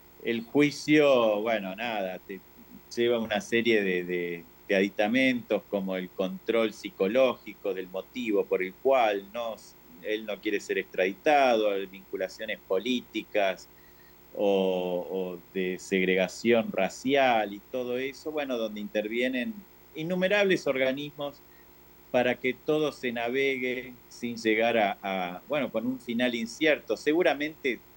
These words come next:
va a ser extraditado con el nuevo gobierno, eh, pero este, este gobierno actual lo único que va a hacer es navegarlo para no llegar a ningún fin. Es así, es, es clarísimo que es así.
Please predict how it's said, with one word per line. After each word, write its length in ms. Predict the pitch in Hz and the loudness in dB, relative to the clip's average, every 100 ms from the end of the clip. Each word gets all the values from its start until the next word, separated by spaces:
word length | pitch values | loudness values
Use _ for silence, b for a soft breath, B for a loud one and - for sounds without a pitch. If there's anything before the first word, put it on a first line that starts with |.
| - - | -16 -4
va 360 | 110 120 101 90 - - - - - | -2 -2 -4 -8 -16 -20 -20 -20 -12
a 160 | 95 | -12
ser 300 | - 120 120 | -8 -2 -2
extraditado 800 | 117 - 107 101 104 143 143 120 | -2 -4 -2 -2 0 2 2 0
con 220 | - 98 | -4 -8
el 100 | 98 | -6
nuevo 260 | 98 113 107 | -4 -2 0
gobierno, 640 | 101 107 127 127 127 147 - - B B B B - - | 2 2 2 0 -4 -8 -10 -20 B B B B -16 -2
eh, 560 | 127 120 113 113 113 107 - | 4 6 6 4 0 -6 -8
pero 240 | - 120 127 | -2 0 0
este, 800 | 135 - 147 131 123 117 110 - - - | -2 -2 0 0 0 0 -2 -6 -12 -10
este 300 | 127 - 127 | -8 0 2
gobierno 500 | 123 127 131 131 131 | 2 2 0 0 -4
actual 600 | 120 - 135 143 151 139 | -4 -4 0 0 0 -2
lo 120 | 120 | -2
único 240 | 127 123 | -2 -6
que 80 | 117 | -4
va 120 | 113 | -4
a 20 | |
hacer 280 | 113 - 131 | -4 -6 -8
es 120 | 120 | -8
navegarlo 720 | 110 107 110 120 123 127 135 - - - - - - - | -4 -2 0 0 -2 -2 -4 -4 -20 -20 -20 -20 -20 -8
para 200 | 104 104 | -4 -2
no 140 | 104 110 | -4 -4
llegar 320 | 107 107 107 | -2 0 0
a 80 | 101 | -4
ningún 280 | 98 104 | -6 -8
fin. 340 | 95 104 101 95 - - - - - _ - - - | -4 -2 0 0 -6 -20 -20 -20 -20 _ -20 -20 -4
Es 180 | 104 98 | -2 0
así, 340 | 98 110 101 - | 0 2 0 0
es, 160 | - - - | -6 -6 -8
es 160 | - 107 | -4 -2
clarísimo 600 | - 98 110 - 92 92 | 2 4 4 2 0 0
que 100 | 92 | 0
es 120 | 90 | -2
así. 240 | 87 - | -2 -4